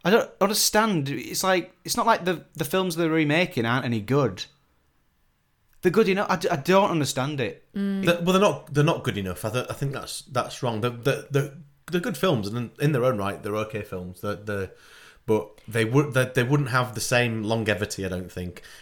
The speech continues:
Speaker 3: as the original Aladdin, as the original,
Speaker 2: Oh, no, they
Speaker 3: um,
Speaker 2: won't.
Speaker 1: But, but now,
Speaker 2: They won't.
Speaker 1: but now when, when we talk about these films, you have to say, "Oh, which one?"
Speaker 3: Yeah.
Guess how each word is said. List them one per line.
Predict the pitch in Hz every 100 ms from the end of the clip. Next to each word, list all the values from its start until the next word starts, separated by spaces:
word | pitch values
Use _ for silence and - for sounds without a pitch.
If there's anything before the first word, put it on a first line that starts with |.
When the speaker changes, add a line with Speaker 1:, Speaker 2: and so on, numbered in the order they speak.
| -
Speaker 3:
as | 95 95 90 92
the | - 98
original | 95 95 - 92 90 87
Aladdin, | 85 87 90 87 87
as | 87
the | 90 90
original, | 90 90 92 90 85 -
Speaker 2:
Oh, | 247 269
no, | 247 208
they | 185
Speaker 3:
um, |
Speaker 2:
won't. | 185 175 175
Speaker 1:
But, | 214 175
but | 220
now, | 208 240
Speaker 2:
They |
won't. | 202 185 160
Speaker 1:
but | 170
now | 196 202
when, | 180 180
when | 170
we | 165
talk | 160 190 190
about | 151 127
these | 127
films, | - 170 151 113 - - _ _
you | 143
have | 151 147
to | 139
say, | - 139 135
"Oh, | 151
which | 123 120 143 143
one?" | 123 165 135 - - -
Speaker 3:
Yeah. | 98 95